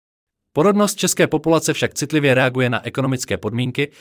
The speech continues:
a proto nepřekvapí, že se výrazný pokles životní úrovně poměrně rychle odrazil v poklesu počtu narozených dětí. Ekonomickou interpretaci tohoto poklesu podporuje i skutečnost, že spolu s poklesem porodnosti začal v loňském roce růst i počet umělých přerušení těhotenství,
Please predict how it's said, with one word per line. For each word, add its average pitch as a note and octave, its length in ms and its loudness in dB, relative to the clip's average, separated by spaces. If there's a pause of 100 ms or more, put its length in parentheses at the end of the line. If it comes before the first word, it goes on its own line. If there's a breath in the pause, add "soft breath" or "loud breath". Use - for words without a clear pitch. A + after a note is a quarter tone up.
(200 soft breath)
a - 120 -2
proto F#3+ 280 0
nepřekvapí, F3 680 -2
že D#3 140 -4
se C3+ 160 0
výrazný D3 460 0
pokles C#3+ 340 -2
životní D3 460 -2
úrovně C#3+ 380 0
poměrně B2 480 -2
rychle A2 260 -4
odrazil B2+ 440 -2
v - 40 -10
poklesu C#3+ 400 -4
počtu B2+ 360 -6
narozených A2 460 -2
dětí. A#2+ 460 -8
Ekonomickou C#3+ 600 -2
interpretaci D3 680 -2
tohoto C#3 360 -2
poklesu C#3+ 400 -2
podporuje D3+ 500 0
i G2+ 120 -10
skutečnost, E3+ 720 -4
že A2+ 140 -4
spolu D#3 260 -2
s - 80 -8
poklesem E3 480 -2
porodnosti D3 520 -2
začal C3 320 -2
v F2+ 60 -8
loňském B2 340 -2
roce C3+ 260 -2
růst D3+ 280 -4
i C3 60 -6
počet C#3+ 340 -4
umělých D3+ 380 -2
přerušení D3+ 520 -2
těhotenství, B2 680 -4